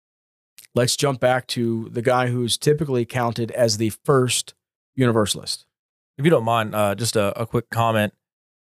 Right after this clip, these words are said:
Speaker 2: One of the things I know we've addressed this on the podcast is the hermeneutic principle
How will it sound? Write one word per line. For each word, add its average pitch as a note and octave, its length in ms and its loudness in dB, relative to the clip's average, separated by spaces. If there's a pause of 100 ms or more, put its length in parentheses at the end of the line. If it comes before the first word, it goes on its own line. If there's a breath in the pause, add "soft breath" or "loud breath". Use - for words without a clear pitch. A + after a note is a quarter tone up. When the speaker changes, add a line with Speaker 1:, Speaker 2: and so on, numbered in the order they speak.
(460)
Speaker 2:
One D#3 220 2
of C#3+ 60 2
the - 20 -8
things C3 160 -4
I B2 60 2
know B2+ 160 2
we've A#2 160 0
addressed A#2+ 380 0
this G#2+ 280 -2
on B2+ 200 0
the G2+ 80 -2
podcast G#2+ 720 -2 (580)
is A#2 240 2 (120)
the B2 120 0
hermeneutic B2+ 480 0 (160)
principle A#2 720 -2